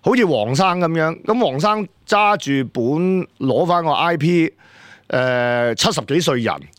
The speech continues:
噉啊，跟住攬住個招牌，噉仲有，可能有成十幾人喺度開緊工噉樣，噉啲踩就無謂嘅，其實，即係踩就無謂踩。讚你又搵唔到嘢讚，其實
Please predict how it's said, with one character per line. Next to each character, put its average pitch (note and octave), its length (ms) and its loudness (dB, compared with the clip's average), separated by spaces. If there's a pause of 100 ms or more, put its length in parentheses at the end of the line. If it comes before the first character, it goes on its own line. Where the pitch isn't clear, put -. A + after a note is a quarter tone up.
(380)
噉 G#3 200 0
啊， F#3 60 2
跟 F#3+ 280 0
住 C#3 160 -2
攬 A#2+ 880 0
住 C3+ 100 -2
個 C3+ 80 0
招 E3 220 2
牌， D#2 480 -4
噉 F#3 240 -2
仲 C3 340 -2
有， B2+ 480 0
可 D#3+ 180 0
能 G#2 120 -8
有 B2+ 360 2
成 F2+ 320 -4
十 A2+ 120 -2 (100)
幾 D#3 240 2
人 C#3+ 120 2 (120)
喺 A#2 160 -2
度 C3+ 140 2
開 C#3+ 200 0
緊 B2 120 -2
工 C#3 240 -2
噉 B2 120 -2
樣， B2 180 -2 (460)
噉 F#3 180 0
啲 A#3 200 0
踩 G2 500 -2
就 C#3 100 0
無 D#2+ 180 -6
謂 D#2 160 -2
嘅， F2+ 200 -2
其 C#2 60 -12
實， - 60 -14 (340)
即 G3 80 2
係 F#3+ 140 -2 (380)
踩 A#2 380 -2
就 D#3 100 0
無 F2+ 220 -6
謂 F2 80 0
踩。 F#2+ 320 -2 (1000)
讚 F#3+ 340 2
你 F3 100 0
又 E3 120 2
搵 D#3+ 120 2
唔 E3 120 -6
到 B2 80 0
嘢 D3 200 2
讚， G#2 280 -2
其 G2 120 -4
實 F2+ 120 -6